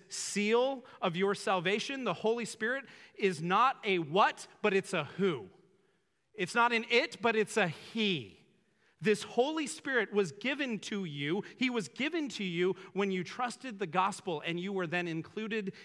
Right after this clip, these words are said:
in Christ and the Spirit, the Holy Spirit, the Spirit who makes you holy, is your deposit of your future inheritance. You don't walk alone. You walk with the Lord, and he lives inside of you.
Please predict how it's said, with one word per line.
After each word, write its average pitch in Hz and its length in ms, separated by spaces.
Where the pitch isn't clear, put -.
in 214 260
Christ 196 480
and 175 240
the 156 80
Spirit, 151 580
the 156 120
Holy 170 340
Spirit, 127 380
the 120 80
Spirit 185 460
who 175 60
makes 165 240
you 156 120
holy, 120 420
is 143 180
your 156 160
deposit 147 720
of 139 160
your 139 140
future 139 420
inheritance. 117 800
You 139 80
don't 156 180
walk 151 220
alone. 135 560
You 131 120
walk 135 260
with 131 180
the 131 60
Lord, 120 480
and 113 100
he 120 120
lives 117 220
inside 113 360
of 92 80
you. 95 140